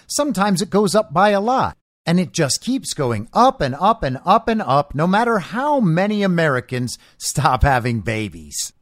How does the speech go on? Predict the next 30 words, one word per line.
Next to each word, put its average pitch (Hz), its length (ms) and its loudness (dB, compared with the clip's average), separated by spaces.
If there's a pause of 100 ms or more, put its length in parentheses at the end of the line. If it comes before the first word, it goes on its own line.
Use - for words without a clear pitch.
(160)
And 151 160 0
because 139 320 0
it's - 160 -8
so 123 200 0
high, 202 360 4
and 175 280 0
because 180 360 0
we're 190 120 0
used 196 320 -2
to 175 80 -4
hearing 185 360 -2
three 175 260 -2
hundred 139 220 0
million, 110 340 -2
three 214 280 -2
hundred 156 220 2
and 131 140 -8
thirty 156 260 0
million 127 380 -4 (240)
Americans, 127 560 2
they 208 100 0
always 208 240 2
say 107 140 -4
that, 120 280 -4 (220)
despite 147 360 -2
that 139 140 -2
the 127 100 -4
measurement 127 600 -2
is 135 280 -4 (100)
literally 123 840 -2